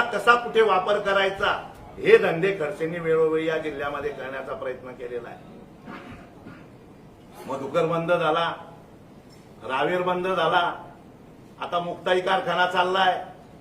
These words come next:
कुठे सहकार वाढवला पस्तीस वर्षामध्ये? या दूध संघामध्ये काय पराक्रम केलेले,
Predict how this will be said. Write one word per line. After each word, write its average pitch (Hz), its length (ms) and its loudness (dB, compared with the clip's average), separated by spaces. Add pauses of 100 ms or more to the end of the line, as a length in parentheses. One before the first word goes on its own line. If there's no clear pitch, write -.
(420)
कुठे 226 240 6
सहकार 233 400 4
वाढवला 220 360 6
पस्तीस 214 420 -4
वर्षामध्ये? 208 600 -2 (840)
या 185 120 2
दूध 202 240 -2
संघामध्ये 196 720 4 (720)
काय 180 180 4
पराक्रम 196 540 0
केलेले, 214 440 -2